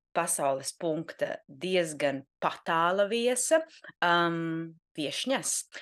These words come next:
Šodien mēs ciemojamies Melburnā, Austrālijā.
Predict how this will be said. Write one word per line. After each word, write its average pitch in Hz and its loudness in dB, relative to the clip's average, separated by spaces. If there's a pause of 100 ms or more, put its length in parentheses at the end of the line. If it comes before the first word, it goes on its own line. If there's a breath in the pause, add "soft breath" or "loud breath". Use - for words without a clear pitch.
(160 loud breath)
Šodien 196 2
mēs 160 0
ciemojamies 156 -2
Melburnā, 156 0 (460)
Austrālijā. 147 2